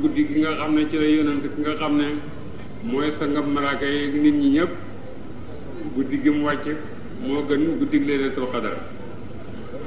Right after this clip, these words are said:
Ci jamono Yonent bi sallallahu alayhi wa sallam, daawuñ def gàmmu ni ko xeet wi defee léegi, ndax Yonent defu ko woon,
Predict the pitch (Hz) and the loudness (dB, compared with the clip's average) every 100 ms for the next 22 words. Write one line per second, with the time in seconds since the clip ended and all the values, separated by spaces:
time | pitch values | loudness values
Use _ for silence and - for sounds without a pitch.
0 | - - - - - 539 - - - - | -8 -8 -8 -8 -8 -8 -8 -8 -8 -8
1 | - 127 - 127 110 127 147 151 143 147 | -8 -8 -8 -6 0 2 4 4 4 4
2 | 156 147 147 151 151 151 151 147 147 151 | 4 2 2 -2 -2 0 2 2 2 0
3 | 156 139 123 - - - - - - - | -2 -2 -4 -8 -10 -10 -10 -10 -10 -10
4 | - - - - - 127 135 147 143 151 | -10 -10 -10 -10 -6 -2 2 2 2 0
5 | 135 151 143 143 147 147 156 - - 156 | 0 -2 0 2 2 2 0 -2 -4 -2
6 | 147 147 143 143 143 143 127 107 85 - | 2 2 2 2 2 2 2 0 -4 -8
7 | - - - - - - - - - - | -8 -8 -8 -8 -10 -10 -10 -10 -10 -10
8 | - - - - - 123 123 131 143 143 | -10 -8 -8 -8 -8 -4 -2 2 4 4
9 | 143 - 143 135 127 143 151 175 | 2 -2 -2 0 4 6 6 2